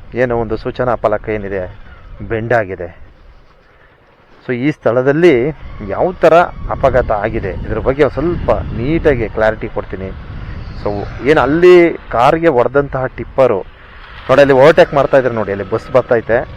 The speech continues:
So ಇವಾಗ ಕಾರು ಈ ಭಾಗ ಹೋಗಿ ಸಿಕ್ಕಾಕೊಂಡಾಗೆ, ನೋಡಿ, ಆ ಬಸ್ ಬರ್ತೈತೆ, ನೋಡಿ, ನೋಡಿ, ನಿಮ್ಗೆ ಪ್ರತ್ಯಕ್ಷ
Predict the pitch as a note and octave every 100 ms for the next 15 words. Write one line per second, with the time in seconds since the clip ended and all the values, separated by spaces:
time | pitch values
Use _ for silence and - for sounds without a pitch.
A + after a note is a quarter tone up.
0 | - - - D3+ D#3 C#3+ D3 D3+ D3+ D3
1 | C#3 G3 F3+ D#3+ A3+ - D3 F3+ D#3 D#3+
2 | D#3+ C#3+ E3+ G3 F3 - C#3 C#3 A2+ F#2+
3 | G2 - - - - _ - C3+ B2 A2
4 | C#3 - E3+ D#3 C#3+ C3 A2 - - C#3
5 | C#3 C3+ A#2+ - C#3 C3+ F3+ F#3